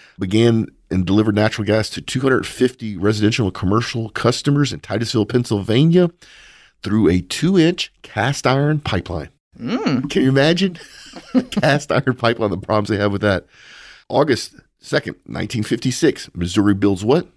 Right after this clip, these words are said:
Speaker 1: The first U S interstate highway. Why did they build the first U S interstate highway? Because they had gas stations for automobiles, and they wanted people to be able to drive around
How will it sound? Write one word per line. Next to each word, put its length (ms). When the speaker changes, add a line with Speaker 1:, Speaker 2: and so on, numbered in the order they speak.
Speaker 1:
The 100
first 400
U 180
S 140
interstate 400
highway. 380
Why 220
did 100
they 80
build 220
the 40
first 300
U 100
S 140
interstate 320
highway? 400
Because 420
they 120
had 140
gas 240
stations 520
for 100
automobiles, 500
and 80
they 80
wanted 260
people 220
to 60
be 100
able 120
to 60
drive 300
around 280